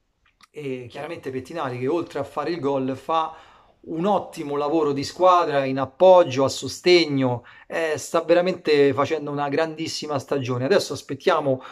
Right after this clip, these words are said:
qualche minuto, ne mancano due, dopodiché andiamo a chiusura.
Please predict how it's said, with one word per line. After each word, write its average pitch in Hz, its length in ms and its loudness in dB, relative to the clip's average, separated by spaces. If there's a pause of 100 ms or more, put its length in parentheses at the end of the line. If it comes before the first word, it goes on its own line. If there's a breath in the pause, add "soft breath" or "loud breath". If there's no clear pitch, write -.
(380 loud breath)
qualche 165 400 2
minuto, 190 320 4
ne 143 100 0
mancano 165 520 0
due, 147 340 2
dopodiché 147 400 2
andiamo 139 420 0
a 139 320 0
chiusura. 208 640 0